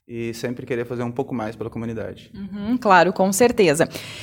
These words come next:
Speaker 2: E, Djalma, como é que vocês fazem, assim, a escolha e a definição do lugar para que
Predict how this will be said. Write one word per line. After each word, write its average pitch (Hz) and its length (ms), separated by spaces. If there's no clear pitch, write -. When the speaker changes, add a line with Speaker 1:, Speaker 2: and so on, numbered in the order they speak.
Speaker 2:
E, 302 140
Djalma, 330 400
como 349 240
é 415 80
que 415 400
vocês 311 480
fazem, 220 500
assim, 202 400
a 185 60
escolha 233 680
e 220 200
a 226 120
definição 240 800
do 226 100
lugar 202 460
para 214 280
que 233 800